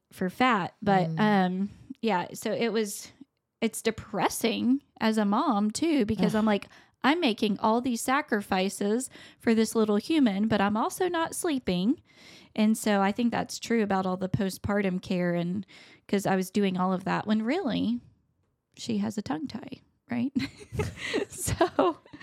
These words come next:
Speaker 2: Yeah.
Speaker 1: but I mean, that was l-, looked for, you know, by the pediatrician. So how young do you think people should bring their infants to the dentist?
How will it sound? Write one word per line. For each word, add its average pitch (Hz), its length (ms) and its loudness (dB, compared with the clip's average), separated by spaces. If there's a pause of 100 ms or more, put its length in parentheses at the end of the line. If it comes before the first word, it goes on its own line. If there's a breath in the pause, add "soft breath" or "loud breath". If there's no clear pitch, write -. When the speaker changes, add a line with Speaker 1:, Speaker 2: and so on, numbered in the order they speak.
(120)
Speaker 2:
Yeah. 175 220 -2 (580 loud breath)
Speaker 1:
but 247 420 4
I 240 100 4
mean, 233 300 2 (380)
that 220 180 4
was 202 180 0
l-, 185 120 -6 (240)
looked 202 460 0
for, 185 480 0 (680)
you 208 140 -2
know, 185 140 0
by 190 240 0
the 190 160 -6
pediatrician. 196 800 -4
So 196 240 0
how 214 300 0
young 214 500 0
do 202 120 -6
you 196 120 -2
think 190 300 -4
people 196 260 -4
should 175 180 -6
bring 185 240 -2
their 185 120 -2
infants 185 480 -4
to 202 120 -4
the 190 80 -6
dentist? - 580 -6